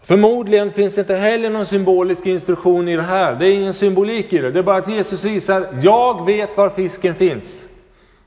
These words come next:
Jag har koll på det där. Ni vet inte det. Gör som jag säger så blir det bra. Det krävdes ett ord från Jesus för att de skulle komma åt det som låg nära.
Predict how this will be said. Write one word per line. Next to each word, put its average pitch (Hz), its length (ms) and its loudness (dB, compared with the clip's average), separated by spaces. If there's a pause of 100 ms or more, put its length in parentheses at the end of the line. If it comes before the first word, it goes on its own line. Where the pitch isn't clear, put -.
(540)
Jag 127 140 4
har 208 100 4
koll 214 300 0
på 160 120 -8
det 139 80 -2
där. 110 220 -2 (400)
Ni 185 280 0
vet 226 340 -4
inte 139 260 -6
det. 110 200 -10 (880)
Gör 151 260 0
som 165 200 -6
jag 143 180 2
säger 143 440 -4
så 117 160 -12
blir 123 140 -2
det 123 60 -2
bra. 120 340 -6 (440)
Det 135 80 -10
krävdes 156 540 -2
ett 165 180 -6
ord 247 340 -2
från 160 180 -6
Jesus 131 580 -6
för 131 80 -8
att 131 100 -8
de 123 40 -14
skulle 131 220 -4
komma 127 280 -6
åt 127 480 -6 (100)
det 113 320 -8
som 127 120 -6
låg 113 200 -4
nära. 104 300 -8